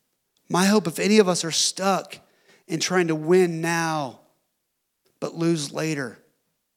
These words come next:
I am, I'm preaching a sermon on it because of it.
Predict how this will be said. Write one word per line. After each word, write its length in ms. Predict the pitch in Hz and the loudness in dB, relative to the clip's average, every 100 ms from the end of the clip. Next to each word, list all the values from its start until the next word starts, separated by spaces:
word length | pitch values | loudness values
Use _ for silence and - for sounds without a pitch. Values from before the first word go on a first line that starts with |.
| _ _ _ _ _ _ _ _ _ _ - | _ _ _ _ _ _ _ _ _ _ -12
I 180 | 123 | -8
am, 240 | 139 120 - _ _ _ _ _ _ _ _ _ _ _ _ _ _ _ _ _ _ _ _ 143 | -6 -8 -10 _ _ _ _ _ _ _ _ _ _ _ _ _ _ _ _ _ _ _ _ -4
I'm 120 | 139 | 0
preaching 360 | 180 233 220 | 2 2 4
a 60 | 190 | 2
sermon 500 | - - 208 220 196 | 2 4 4 6 4
on 140 | 175 | 2
it 80 | 151 | -2
because 340 | 131 - 139 120 | -6 -2 -2 0
of 220 | 127 - | -4 -4
it. 220 | 131 - | -6 -8